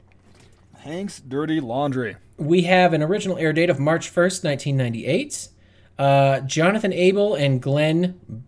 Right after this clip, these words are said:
Speaker 2: Berger are our, uh, our <laughs> writers here. Every time, dude. I'm a huge Simpsons fan,
Speaker 1: Every,
Speaker 2: guys, if you hadn't figured this
Speaker 1: every
Speaker 2: out.
Speaker 1: time.
Speaker 2: Um, we've previously watched Westy Side Story, Peggy the Boggle Champ, and the Arrowhead.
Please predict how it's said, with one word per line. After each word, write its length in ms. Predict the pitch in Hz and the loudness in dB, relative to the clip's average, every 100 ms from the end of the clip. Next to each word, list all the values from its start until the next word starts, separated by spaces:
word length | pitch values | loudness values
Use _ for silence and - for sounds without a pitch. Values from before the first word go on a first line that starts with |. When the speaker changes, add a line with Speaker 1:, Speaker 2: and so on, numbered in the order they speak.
| _ | _
Speaker 2:
Berger 1160 | 120 123 131 131 123 123 117 120 117 113 110 113 - - - | -4 0 2 2 0 -2 -4 -4 -4 -4 -8 -12 -20 -20 -10
are 220 | 123 120 123 | -2 -2 0
our, 540 | 127 131 127 123 123 | 2 4 4 2 -2
uh, 400 | 120 117 113 113 - | -2 -4 -4 -8 -6
our 160 | 131 127 | -2 -2
<laughs> 220 | 131 135 | -2 0
writers 560 | 180 151 160 175 180 - | 2 4 4 6 4 4
here. 400 | 196 196 190 - - - | 0 2 0 -4 -18 0
Every 220 | - 190 | 4 6
time, 240 | 208 226 190 | 8 8 10
dude. 220 | 175 170 | 6 4
I'm 160 | 165 156 | 4 2
a 40 | |
huge 260 | 139 190 185 | 2 0 0
Simpsons 340 | 220 185 175 | -2 -2 -4
fan, 140 | - 160 | 0 0
Speaker 1:
Every, 100 | 151 | 2
Speaker 2:
guys, 200 | 147 147 | 2 2
if 100 | 139 | 0
you 80 | 143 | 0
hadn't 160 | 156 | 0
figured 220 | 160 175 170 | -2 -2 0
this 160 | 165 | 4
Speaker 1:
every 240 | 180 165 139 | 4 6 2
Speaker 2:
out. 60 | |
Speaker 1:
time. 400 | 202 185 156 160 - _ - _ _ _ _ _ _ _ - - | 0 -4 -4 -8 -14 _ -20 _ _ _ _ _ _ _ -20 -6
Speaker 2:
Um, 360 | 156 156 151 147 | 4 4 4 2
we've 220 | 170 180 | 2 0
previously 840 | - 220 226 220 202 202 208 208 | 0 -2 2 0 -2 -4 -6 -6
watched 560 | 208 175 180 180 180 - | -2 2 4 2 -2 -8
Westy 380 | 151 185 190 190 | -2 0 0 -2
Side 300 | 180 185 180 | -2 0 0
Story, 320 | - 190 185 | 2 2 2
Peggy 260 | 180 190 180 | 4 0 0
the 100 | 151 | -2
Boggle 260 | 160 165 | 0 0
Champ, 280 | 170 175 170 | -2 -2 -2
and 140 | - 139 | -4 -4
the 140 | 123 | -4
Arrowhead. 720 | - 147 175 175 175 185 190 | 2 4 8 8 6 4 4